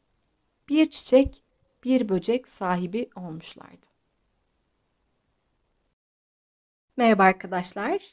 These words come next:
Edebiyatör'e hoş geldiniz. Bugünkü sanatçımız Fecrati dönemi sanatçılarımızdan Emin Bülent Serdaroğlu olacak. Dilerseniz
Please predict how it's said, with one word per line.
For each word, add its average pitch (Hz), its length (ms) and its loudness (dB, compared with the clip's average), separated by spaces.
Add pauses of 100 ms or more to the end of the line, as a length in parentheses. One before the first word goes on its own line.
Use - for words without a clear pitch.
Edebiyatör'e 175 560 -4
hoş 233 260 -4
geldiniz. 262 640 -2 (320)
Bugünkü 339 360 -2
sanatçımız 208 800 -6 (340)
Fecrati 254 920 -2
dönemi 170 440 -8
sanatçılarımızdan 208 1160 -2 (360)
Emin 277 520 8
Bülent 247 420 4
Serdaroğlu 175 800 -2
olacak. 160 640 -6 (2500)
Dilerseniz 202 840 4